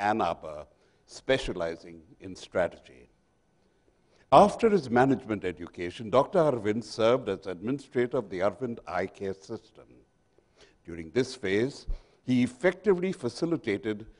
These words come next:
customer-supplier relationships with both external and internal customers. Apart from patient focus, Doctor Arvind ensured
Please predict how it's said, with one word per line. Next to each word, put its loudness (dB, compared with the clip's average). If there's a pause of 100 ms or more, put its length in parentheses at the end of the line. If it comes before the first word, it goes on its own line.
(300)
customer-supplier 6
relationships -6 (380)
with -6
both 0
external -2
and 2
internal -2
customers. -12 (720)
Apart -6
from -6 (160)
patient -8
focus, -20 (640)
Doctor -4 (100)
Arvind -6
ensured -8